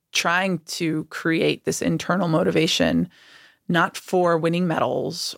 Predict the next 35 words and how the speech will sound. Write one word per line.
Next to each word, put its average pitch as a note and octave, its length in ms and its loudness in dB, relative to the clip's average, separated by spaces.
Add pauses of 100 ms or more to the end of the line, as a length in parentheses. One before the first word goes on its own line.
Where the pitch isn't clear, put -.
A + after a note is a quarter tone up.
or D#3 600 0
for D#3+ 640 0 (260)
scoring F3 500 0
goals, D3 400 -2
but, - 240 -2
like, D#3+ 400 -2 (200)
for - 220 -4
being F3 260 0
able F3+ 200 0
to - 280 -6
walk - 640 -2
when F2 140 -2
I'm - 140 0
seventy - 800 0 (100)
and D#3 440 0
be E3 140 0
able E3 240 2
to D#3+ 520 0 (140)
be G3 100 -2
alive G#3+ 640 -2
when E3+ 160 0
I'm F#3 280 0
eighty, F#3+ 480 -2 (600)
you G3 100 0
know, F3 340 2
and, F3 220 0
and F3 160 2
trying C4+ 260 0
to C#4 60 -2
figure G3 320 0
out, A3 220 0
like, E3+ 280 -4 (600)
you F#3+ 80 0
know, F3+ 120 2
this F#3+ 520 -4